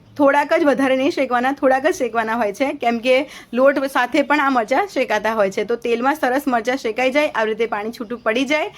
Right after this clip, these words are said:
ત્યારબાદ તમે જોઈ શકો છો તેલ છૂટું પડી ગયું છે મરચાંમાં. ત્યારબાદ બે ચમચી દહીં લેવાનું છે અને એમાં આપણે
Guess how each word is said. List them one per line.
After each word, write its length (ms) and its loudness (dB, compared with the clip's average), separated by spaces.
ત્યારબાદ 420 2
તમે 140 0
જોઈ 140 2
શકો 240 2
છો 100 0
તેલ 260 -2
છૂટું 220 -4
પડી 160 0
ગયું 140 2
છે 80 -2
મરચાંમાં. 400 0
ત્યારબાદ 360 0
બે 260 0
ચમચી 340 -2
દહીં 260 0
લેવાનું 400 0
છે 140 0
અને 320 0
એમાં 360 2
આપણે 400 0